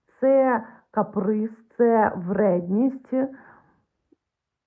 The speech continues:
як то кажуть, встав не з тієї ноги. Так, можна так це сказати. Все це проходить і все буде добре. Що ще з хвилини на хвилини? Бачите, тут якась жінка на горизонті,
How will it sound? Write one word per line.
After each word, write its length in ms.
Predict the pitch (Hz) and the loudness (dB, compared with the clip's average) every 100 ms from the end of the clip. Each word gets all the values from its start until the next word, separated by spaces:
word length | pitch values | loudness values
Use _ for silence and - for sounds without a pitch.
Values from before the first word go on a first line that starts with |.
| _ _ _ _ _ _ _ _ _ | _ _ _ _ _ _ _ _ _
як 300 | 214 214 220 | -6 -6 -4
то 100 | 254 | -8
кажуть, 440 | 247 240 220 233 233 | -2 -2 0 -4 -4
встав 500 | - _ 254 277 302 | -20 _ 2 2 4
не 140 | 254 | 0
з 60 | 233 | -2
тієї 520 | - 196 196 233 214 | -6 -2 2 2 2
ноги. 440 | 214 185 175 170 - _ - | 0 0 -2 -4 -10 _ -6
Так, 300 | 226 277 220 | -4 -4 -2
можна 340 | 208 196 220 | -4 -2 -6
так 300 | 220 185 175 | -2 -4 -4
це 80 | 175 | -14
сказати. 560 | - 185 185 240 285 220 - - _ | -10 -8 -4 -4 -4 -10 -12 -20 _
Все 220 | _ 285 | _ -2
це 160 | 277 226 | 0 -4
проходить 800 | - 185 - 254 294 254 - - | -2 -8 -2 0 0 -2 -6 -8
і 100 | 202 | -8
все 300 | - 220 226 | -6 -4 -4
буде 380 | 208 190 175 - | -4 -4 -4 -6
добре. 500 | 208 180 185 160 160 - _ _ _ _ - _ _ _ _ _ _ | -6 -4 -2 -4 -6 -12 _ _ _ _ -20 _ _ _ _ _ _
Що 140 | 269 | -6
ще 380 | 269 - 294 247 | -6 -4 0 0
з 80 | - | -2
хвилини 460 | - 185 185 185 | -10 -6 -4 -4
на 120 | 190 190 | -4 -6
хвилини? 680 | 196 214 226 330 330 269 | -4 -2 0 2 2 0
Бачите, 460 | 202 233 247 - 240 | 0 -2 -4 -2 0
тут 220 | 233 233 | 0 0
якась 280 | 233 196 202 | -2 0 -4
жінка 480 | 170 196 175 175 226 | -4 -4 -4 -2 -2
на 160 | 240 | 0
горизонті, 840 | 233 240 233 - 240 226 226 220 | 0 -2 -4 -2 -2 -2 -2 -4